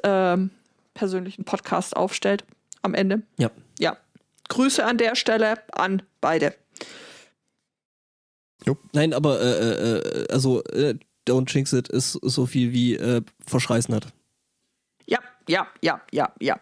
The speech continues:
Speaker 1: ja, ja. Aber also
Speaker 2: Ähm, ja, natürlich hat das nichts mit, äh, Claudia zu tun.
Speaker 1: Ähm, Credits, wem Credits gebühren? In dem Fall Jörn.
Speaker 2: Denn er ist
Speaker 3: Kredit
Speaker 2: Jörn Schaar.
Speaker 3: bewilligen, wem Kredit bewilligt wird.
Speaker 2: Mhm.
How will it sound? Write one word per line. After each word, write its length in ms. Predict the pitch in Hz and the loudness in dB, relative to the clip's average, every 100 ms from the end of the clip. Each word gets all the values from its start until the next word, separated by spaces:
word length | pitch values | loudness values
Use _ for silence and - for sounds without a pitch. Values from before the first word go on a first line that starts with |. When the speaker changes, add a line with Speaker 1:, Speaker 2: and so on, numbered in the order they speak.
| - | -4
Speaker 1:
ja, 140 | 127 - | -4 -2
ja. 200 | 80 - _ _ | -6 -6 _ _
Aber 380 | - 202 214 180 | -2 0 2 2
also 300 | - 185 180 | 0 0 2
Speaker 2:
Ähm, 200 | 127 123 | 2 2
ja, 100 | 151 | 2
natürlich 300 | 156 156 160 | 2 2 2
hat 100 | 156 | 2
das 140 | 147 143 | 2 0
nichts 180 | 139 | -2
mit, 220 | 135 131 - | -2 -4 -2
äh, 180 | 123 | -2
Claudia 340 | 123 117 113 110 | 0 -2 -4 -8
zu 120 | - | -10
tun. 100 | - | -4
Speaker 1:
Ähm, 380 | 151 190 185 190 - 202 | 0 2 2 0 -4 -8
Credits, 560 | - 214 214 220 - - | -2 0 2 0 0 -2
wem 280 | 175 202 190 - - | 0 2 0 -6 -2
Credits 440 | 190 185 202 - | 0 2 0 0
gebühren? 560 | 202 208 226 233 247 247 _ _ _ - - - - - _ _ _ - - - - | -4 2 2 4 2 -2 _ _ _ -16 -16 -20 -20 -20 _ _ _ -20 -20 -20 -2
In 260 | 208 196 - | 0 0 -4
dem 360 | 170 170 165 170 | -2 2 2 0
Fall 400 | - 165 175 - - _ | -2 0 0 -2 -8 _
Jörn. 440 | 180 160 147 - - - _ _ _ _ _ _ _ _ _ _ - | 0 2 2 -2 -6 -20 _ _ _ _ _ _ _ _ _ _ -8
Speaker 2:
Denn 160 | - - | -6 0
er 220 | - 202 | 2 4
ist 20 | |
Speaker 3:
Kredit 160 | 147 143 | 4 4
Speaker 2:
Jörn 160 | 135 | 2
Schaar. 120 | 135 120 | 2 2
Speaker 3:
bewilligen, 440 | 123 117 120 104 | 2 2 0 2
wem 160 | 107 110 | 0 0
Kredit 380 | 135 104 120 | -2 0 -2
bewilligt 480 | - 98 107 113 - | -2 0 2 0 0
wird. 260 | 98 101 - _ _ | 0 0 -4 _ _
Speaker 2:
Mhm. 260 | 127 117 143 | -8 -4 -6